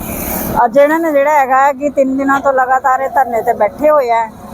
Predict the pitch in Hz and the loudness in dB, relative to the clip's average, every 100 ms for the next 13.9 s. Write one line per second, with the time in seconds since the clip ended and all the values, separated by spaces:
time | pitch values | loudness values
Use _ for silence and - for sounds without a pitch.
0 | - - - 247 240 254 269 254 277 269 | -14 -12 0 2 2 0 0 2 0 0
1 | 240 247 269 240 214 226 226 233 226 254 | -2 0 0 -2 -2 -2 0 -2 0 0
2 | 247 233 233 214 220 233 262 254 247 240 | 0 0 -2 0 0 2 -2 0 0 -2
3 | 240 247 226 233 226 240 233 214 - - | 0 -2 0 0 0 0 -2 -4 -14 -16
4 | - - - 208 202 226 226 220 233 233 | -14 -12 0 2 2 0 0 -2 0 0
5 | 226 269 - 226 240 233 247 285 240 - | 0 -4 0 2 2 2 0 -2 -6 -2
6 | 240 240 240 240 240 226 262 277 269 269 | 0 2 0 -2 -4 -4 0 0 0 -2
7 | 240 247 247 254 254 254 247 233 233 269 | 0 -2 -4 -2 0 2 2 2 2 0
8 | 269 - 240 240 - 285 262 262 - - | 0 -4 -2 -2 2 2 2 -2 -6 -20
9 | - 240 269 294 254 247 269 247 233 208 | 0 2 2 2 2 2 -2 -4 0 0
10 | 196 190 - - - - - - 269 269 | 0 -4 -8 -20 -20 -20 -20 -2 2 2
11 | 269 285 285 269 - 302 277 294 320 359 | 2 2 4 2 2 -2 2 2 2 0
12 | 294 294 269 247 247 262 277 262 247 269 | 2 2 0 0 0 -2 -4 -4 -2 -2
13 | 254 233 214 220 226 233 196 196 | 0 0 2 2 0 -2 0 0